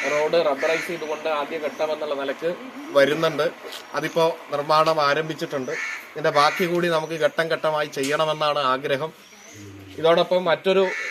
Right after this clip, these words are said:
ഏഹ്, ശ്രമം കൂടി ഞാൻ നടത്തിയ കാര്യം നിങ്ങളെ അറിയിക്കുകയാണ്. നമ്മുടെ സ്കൂള്, കിഴായൂർ സ്കൂള്,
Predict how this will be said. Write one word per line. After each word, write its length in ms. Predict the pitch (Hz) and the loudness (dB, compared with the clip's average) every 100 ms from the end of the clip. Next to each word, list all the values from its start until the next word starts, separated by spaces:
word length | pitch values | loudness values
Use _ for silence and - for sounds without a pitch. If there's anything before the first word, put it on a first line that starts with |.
| - | -6
ഏഹ്, 160 | 160 | -4
ശ്രമം 340 | 160 156 151 165 165 156 | -2 0 0 0 -2 -6
കൂടി 180 | 160 165 | -4 -2
ഞാൻ 380 | 165 156 156 143 | 0 0 0 0
നടത്തിയ 360 | 139 143 160 | 0 2 2
കാര്യം 340 | 156 147 151 151 | 4 2 2 0
നിങ്ങളെ 240 | 143 147 | 0 0
അറിയിക്കുകയാണ്. 500 | 131 135 131 147 135 | 0 -2 -2 -2 -2
നമ്മുടെ 420 | 131 127 143 143 139 - - - - - - | -4 -2 0 0 -2 -16 -18 -12 -8 -8 -10
സ്കൂള്, 520 | - 156 160 175 165 - - - | -10 -2 2 6 4 2 -8 -8
കിഴായൂർ 440 | 139 151 165 175 170 | 0 2 4 2 0
സ്കൂള്, 440 | - 156 156 | -2 -4 -2